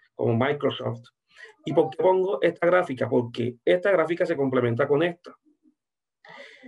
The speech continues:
De estos señores que están aquí, de estos diez, ustedes saben que, por ejemplo, ese computador en que ustedes están escri-, ahí conectados a esta charla, sus celulares, sus tabletas, tienen infinidad de piezas.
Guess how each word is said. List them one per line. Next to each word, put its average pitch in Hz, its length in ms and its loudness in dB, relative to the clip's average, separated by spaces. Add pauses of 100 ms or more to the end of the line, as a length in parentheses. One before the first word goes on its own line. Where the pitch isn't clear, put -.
De 151 240 -10
estos 240 280 -2
señores 196 420 0
que 156 140 -14
están 165 200 -4
aquí, 165 220 0
de 147 100 4
estos 147 400 -10
diez, 143 440 -10 (1600)
ustedes 160 240 2
saben 180 240 4
que, - 80 -16
por 160 180 2
ejemplo, 135 360 2
ese 120 160 0
computador 156 480 2
en 151 160 2
que 127 100 -6
ustedes 127 240 2
están 147 200 0
escri-, 143 420 0
ahí 127 260 2
conectados 123 540 0
a 123 60 4
esta 123 180 0
charla, 127 440 2 (560)
sus - 280 -12
celulares, 131 840 4 (240)
sus - 380 -4
tabletas, 120 720 2 (640)
tienen 143 400 4
infinidad 160 600 4
de 165 160 2
piezas. 156 580 -2